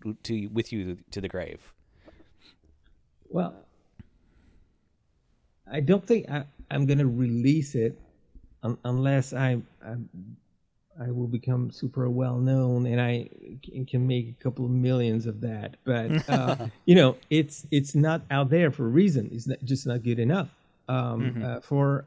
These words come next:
Speaker 2: uh, for both, both for Metro and Meteor, uh, I produced, um, ten songs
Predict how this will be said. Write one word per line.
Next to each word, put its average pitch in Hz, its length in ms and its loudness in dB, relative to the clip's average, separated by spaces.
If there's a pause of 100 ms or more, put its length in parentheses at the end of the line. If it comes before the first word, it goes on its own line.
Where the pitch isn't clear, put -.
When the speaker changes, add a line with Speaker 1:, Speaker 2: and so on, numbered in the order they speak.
Speaker 2:
uh, 131 380 -2
for 135 360 -4
both, 180 380 0
both 180 320 0
for 160 380 0
Metro 147 680 0
and 135 280 0
Meteor, 131 600 0 (600)
uh, 127 260 0
I 139 180 0
produced, 139 840 4
um, 120 560 -2 (800)
ten 147 320 4
songs 180 640 0